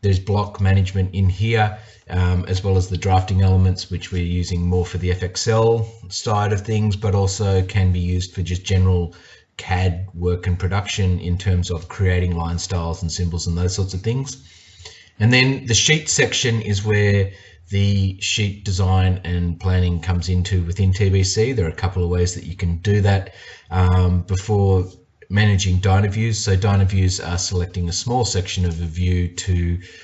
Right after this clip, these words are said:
um, show in a sheet to make it easier to come back to later. And then finally, um, on this toolbar, we're looking at printing the plan set. So you can actually create a plan set in T B C quite easily, and also creating a three D P D F.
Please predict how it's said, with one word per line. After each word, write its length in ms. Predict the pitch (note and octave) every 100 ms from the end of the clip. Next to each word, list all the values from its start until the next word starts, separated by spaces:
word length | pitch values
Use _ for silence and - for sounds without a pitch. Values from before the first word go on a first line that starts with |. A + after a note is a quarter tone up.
| - -
um, 300 | E2 E2 E2+
show 320 | - G2 F2+
in 180 | E2+ E2
a 40 |
sheet 440 | - - A2 A#2+ -
to 80 |
make 200 | F#2 F2+
it 140 | F2+ -
easier 320 | F2+ F2+ E2+
to 120 | -
come 200 | - F2
back 220 | E2 E2 -
to 180 | F2
later. 340 | F2+ A2+ B2+ - - - -
And 180 | F#2 G2+
then 280 | G#2+ G#2 G#2
finally, 720 | - A#2 A#2 A#2 G#2+ G2 F#2+ - -
um, 340 | F2+ F2+ F2+ F#2
on 140 | F#2
this 140 | F2+
toolbar, 420 | - F#2 F2+ F2 F2
we're 60 |
looking 320 | F2+ F2+ F2+
at 160 | F2 -
printing 300 | A#2 G#2+ F#2+
the 100 | F2
plan 320 | - F#2+ F#2
set. 360 | F#2+ G#2+ - -
So 140 | -
you 160 | F2+ F2+
can 180 | - G2
actually 340 | F#2+ - F#2
create 480 | - - F2 F2+ -
a 100 | E2+
plan 300 | E2 E2+ E2+
set 240 | E2 - -
in 160 | E2+
T 160 | - E2
B 160 | E2+
C 300 | D#2+ - F2
quite 280 | E2 - E2
easily, 440 | F2+ F#2+ C3 C#3 - - - - -
and 380 | F#2+ G2 G2 G2
also 320 | G#2+ - C3
creating 320 | - A2 G2
a 20 |
three 220 | F2+ G2
D 100 | F#2
P 220 | F2+ - E2+
D 160 | F2+
F. 240 | D#2+ -